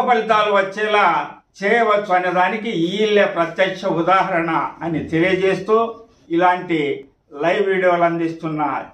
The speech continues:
ఏకైక ఛానల్ శుభవాస్తు ఛానల్ని వెంటనే సబ్స్క్రైబ్ చేసుకొని బెల్ ఐకాన్ క్లిక్ చేసుకొని నా రాబోయే వీడియోలు మరియు నా పాత వీడియోలు అన్నీ చూస్తే వాస్తు పైన మీకు మంచి అవగాహన కలుగుతుందని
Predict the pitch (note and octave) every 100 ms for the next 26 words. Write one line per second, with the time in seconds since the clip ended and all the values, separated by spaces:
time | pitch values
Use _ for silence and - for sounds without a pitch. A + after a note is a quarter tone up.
0 | _ _ _ - D3 F#3 G3 F#3+ - F#3+
1 | A3 G#3+ G#3 F#3+ - G3 F#3+ F#3 D#3+ -
2 | F3+ G3 F#3+ E3+ - F#3 - D#3+ D#3+ D3+
3 | C#3+ D#3 E3 F3 E3 D3+ E3 D#3+ F#3+ F#3+
4 | F3 F3 E3+ - F3+ F#3+ D#3 E3 F#3 F3
5 | F3 E3 D#3+ E3+ E3+ G3+ F#3 - G3 A3
6 | A3+ - _ _ _ - E3+ F#3+ F3+ D3+
7 | - - D3 E3+ F#3+ G#3 G3+ F#3+ F3+ F3+
8 | F3+ F3 F#3 F#3+ - - _ _ D#3+ F#3
9 | G3+ F3+ E3 D#3+ E3+ G3+ A3 G3 F3+ F3
10 | E3 E3 D#3 F3+ F#3+ G3+ F3 F#3 G3+ G3+
11 | D#3+ C#3+ - - - - A#2 F3+ G#3 G#3
12 | G3 F3+ F3+ E3+ E3 E3 D3+ E3 E3+ D#3
13 | C3+ D#3 F3 F3 F3 E3 E3 D#3+ E3 E3
14 | E3+ F3+